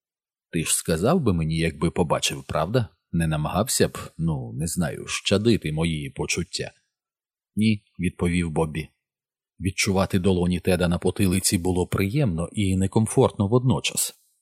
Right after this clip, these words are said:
У кіно, перш ніж поцілувати, хлопець клав дівчині руку саме на потилицю. «Я б сказав, це моя робота». Тед кивнув, повільно розплів руки і дозволив їм упасти. Потім підвівся, спираючись на стіл.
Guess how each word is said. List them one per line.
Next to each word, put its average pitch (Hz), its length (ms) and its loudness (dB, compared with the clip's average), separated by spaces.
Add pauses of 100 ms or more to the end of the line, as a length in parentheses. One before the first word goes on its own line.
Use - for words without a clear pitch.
У 95 100 -4
кіно, 101 440 2
перш - 360 0
ніж 82 220 -2
поцілувати, 85 800 0
хлопець - 460 -2
клав 85 360 0
дівчині 101 500 0
руку 92 600 -2
саме 76 680 0
на 87 160 0
потилицю. - 680 -2 (1000)
«Я 80 180 -4
б - 60 -6
сказав, 151 520 0
це 98 220 4
моя 85 340 4
робота». 87 460 0 (1080)
Тед 214 220 -6
кивнув, 73 500 -4 (460)
повільно 110 440 4
розплів 95 440 2
руки 95 360 2
і 82 60 0
дозволив 87 560 2
їм 78 260 -2 (140)
упасти. - 560 -8 (220)
Потім 139 280 2
підвівся, 120 580 0
спираючись 98 720 0
на 82 100 0
стіл. 65 320 -8